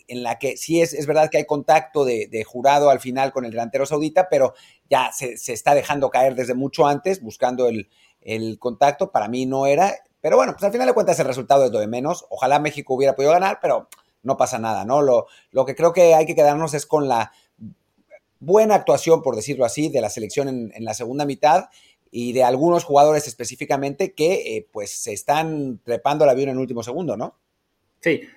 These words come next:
Speaker 2: creo que re-, creo que si repasamos rápido lo que fue cada jugador, así, el, el formato este de hombre por hombre, pero mucho más rápido que lo que hicimos de la mayor,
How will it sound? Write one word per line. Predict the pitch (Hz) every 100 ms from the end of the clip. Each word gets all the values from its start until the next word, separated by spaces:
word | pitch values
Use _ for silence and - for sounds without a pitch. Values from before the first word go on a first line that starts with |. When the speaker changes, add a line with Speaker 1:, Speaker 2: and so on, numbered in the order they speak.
| _ _
Speaker 2:
creo | - 165
que | 170 -
re-, | - 165 -
creo | 190
que |
si | 170 147
repasamos | - 143 127 151 190 151
rápido | 170 170 160
lo | 127
que | 117
fue | 156
cada | 151 156
jugador, | 143 120 131 147
así, | 151 143 -
el, | 127 127
el | 135 131
formato | 156 202
este | 185
de | 156
hombre | 180 143
por | 147
hombre, | 190 214
pero | 214 113
mucho | 110 110 113
más | 135 139
rápido | 147 143 117
que | 120
lo | 107
que | 110
hicimos | 139 135 123 _ _
de | 120 117
la | 117
mayor, | 123 147 202